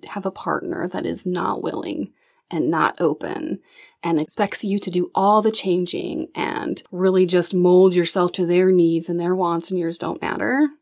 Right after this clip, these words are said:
it's probably not worth your time and energy to do all that internal work on yourself with a partner of that mindset. So if you're there, take a deep breath.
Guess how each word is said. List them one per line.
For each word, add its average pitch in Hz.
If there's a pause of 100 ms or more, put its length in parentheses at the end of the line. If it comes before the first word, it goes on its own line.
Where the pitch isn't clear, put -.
(180)
it's 220
probably 381
not 196 (100)
worth 175
your 170
time 175
and 185
energy 202 (420)
to -
do 170
all 175
that 180
internal 185
work 165
on 185
yourself - (580)
with 175
a 170
partner -
of 180
that 190 (240)
mindset. - (600)
So 170 (180)
if 151
you're 214
there, - (560)
take -
a 170
deep 226
breath. 180